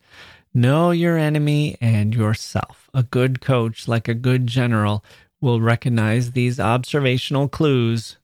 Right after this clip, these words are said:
and be ready to exploit them. Let's take a quick break and then talk about the structure and contents of the text. We see how it gives us lessons, and we've seen how anything particular is most likely outdated.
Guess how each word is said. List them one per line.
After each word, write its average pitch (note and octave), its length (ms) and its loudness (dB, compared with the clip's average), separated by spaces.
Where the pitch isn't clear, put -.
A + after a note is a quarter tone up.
and A#2+ 200 2
be B2 100 4
ready G#2 300 2
to G#2 180 -2
exploit G#2+ 540 -2
them. - 260 -10
Let's E3+ 200 -2
take F#3+ 220 -2
a E3 60 -2
quick - 300 -2
break E3+ 300 0
and D3+ 120 0
then D#3 180 2
talk D#3+ 280 2
about D3+ 220 0
the C3 80 -14
structure D#3 500 -2
and C#3+ 240 0
contents B2+ 680 0
of A#2+ 260 -2
the C3+ 80 0
text. - 580 -6
We A2+ 200 -4
see C3 320 -2
how B2 380 2
it F#2 160 -6
gives A2 260 -4
us G#2+ 220 -2
lessons, E3+ 500 0
and D3+ 180 0
we've D3 240 0
seen F3 320 0
how D3+ 220 2
anything E3 420 0
particular C#3 880 0
is C#3 200 0
most C#3 300 0
likely C3+ 460 0
outdated. C#3+ 680 -2